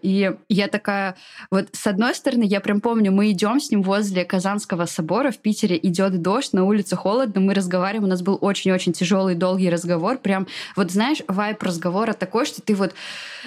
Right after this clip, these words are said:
ну, несешь какой-то камень, он помимо того, что тяжелый, он еще и жутко неудобный, его вообще невозможно нести в руках, ты не можешь его обхватить, и вот у меня было, было такое ощущение, и вот мы вот ходили часами, разговаривали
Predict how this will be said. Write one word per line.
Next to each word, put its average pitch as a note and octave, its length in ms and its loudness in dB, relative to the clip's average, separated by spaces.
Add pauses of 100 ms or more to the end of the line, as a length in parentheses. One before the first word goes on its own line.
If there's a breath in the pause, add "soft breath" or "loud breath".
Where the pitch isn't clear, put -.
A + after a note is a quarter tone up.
ну, A3 180 6
несешь A3+ 460 2
какой-то A3 380 -2 (120)
камень, A3 640 0
он A3+ 180 2
помимо G#3+ 320 2
того, G3+ 200 2
что G3+ 180 -4
тяжелый, G3+ 680 2
он G3+ 160 4
еще G#3 260 2
и - 20 4
жутко G#3 420 0
неудобный, F#3+ 680 2 (120)
его G3 160 2
вообще G3 380 0
невозможно F#3+ 720 2
нести F#3 380 2
в F3+ 60 0
руках, G3+ 380 -2
ты - 100 -20
не G3 80 2
можешь F#3+ 260 0
его F#3+ 100 2
обхватить, F#3 460 -2
и A#3+ 40 2
вот F#3 160 0
у F#3 40 2
меня F#3 200 4
было, G3 260 0
было G3 220 2
такое F#3+ 300 0
ощущение, G3+ 520 0
и - 60 -4
вот F3+ 180 -2
мы G3 140 6
вот F#3 140 0
ходили F#3 420 2
часами, F#3 520 -2
разговаривали F3+ 800 0